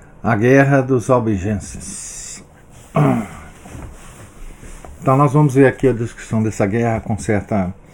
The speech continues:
com certo detalhe importantíssimo, porque, é, nós, é, vamos ver coisas que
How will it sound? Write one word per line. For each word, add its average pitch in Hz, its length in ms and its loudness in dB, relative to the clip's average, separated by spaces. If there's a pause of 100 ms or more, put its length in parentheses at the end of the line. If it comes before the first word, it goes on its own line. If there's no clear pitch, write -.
(800)
com 117 140 -2
certo 104 320 -2
detalhe 113 600 4 (200)
importantíssimo, 123 840 0
porque, 123 540 2 (1300)
é, 104 220 2
nós, 101 500 0 (2250)
é, 98 400 0 (920)
vamos 127 280 2
ver 123 360 8 (100)
coisas 123 440 2
que 113 440 2